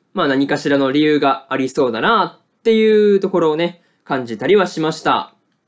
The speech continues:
まあ、それがね、一体何なのかっていうところは気になるんですが、まあ、それはね、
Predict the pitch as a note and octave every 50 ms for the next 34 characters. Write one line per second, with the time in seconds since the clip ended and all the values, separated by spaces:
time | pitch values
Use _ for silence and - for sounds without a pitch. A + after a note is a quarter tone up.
0 | _ _ _ _ _ _ _ _ _ _ _ A3+ A3+ - G#3 G#3+ G3+ G3 F#3+ G#3
1 | G#3 G3+ - _ - E3+ D3 - F3 D#3+ C#3+ C#3+ D#3 D#3+ D#3 C#3+ B2+ B2 - G3
2 | G#3 A3+ - - _ _ _ B3 A#3+ A#3 A3+ A3+ A3+ A3 G#3+ G#3 G#3 F#3+ G3+ G3+
3 | G3 E3 C3 - - - _ _ _ _ - D#3+ D#3 D3+ - C#3+ C#3 B2+ A#2+ A2+
4 | A2 - - - D3 G#3 A#3+ A3+ - - - _ _ _ _ _ - A#3+ A#3 -
5 | A#3 A#3 A3 A3 A#3 A#3 - -